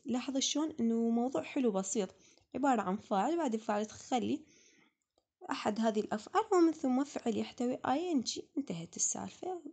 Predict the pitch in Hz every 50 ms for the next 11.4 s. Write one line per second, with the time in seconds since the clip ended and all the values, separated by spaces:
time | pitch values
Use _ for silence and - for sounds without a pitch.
0 | - _ - - 214 185 190 196 226 339 - 320 - - 190 180 175 170 - -
1 | 180 185 180 175 - 208 202 175 226 269 262 - - 196 - - 185 170 180 185
2 | _ _ _ _ _ _ _ _ _ _ _ _ _ _ _ _ _ _ _ _
3 | _ _ _ _ _ _ _ _ _ _ _ _ _ _ _ _ _ _ _ _
4 | _ _ _ _ _ _ _ _ _ _ _ _ _ _ _ _ _ _ _ _
5 | _ _ _ _ _ _ _ _ _ _ _ _ _ _ _ _ _ _ _ _
6 | _ _ _ _ _ _ _ _ _ _ _ _ - - - 208 185 175 - -
7 | - - - _ _ _ _ _ _ _ _ _ _ _ _ _ _ _ _ _
8 | _ _ _ _ _ - - - - - - - _ _ - 311 - - 330 254
9 | 220 - 269 277 269 - 226 196 196 180 170 170 170 - - - - _ - -
10 | 311 311 320 247 208 214 226 254 247 - _ - - 208 208 214 214 - 202 190
11 | 185 185 180 185 196 190 196 214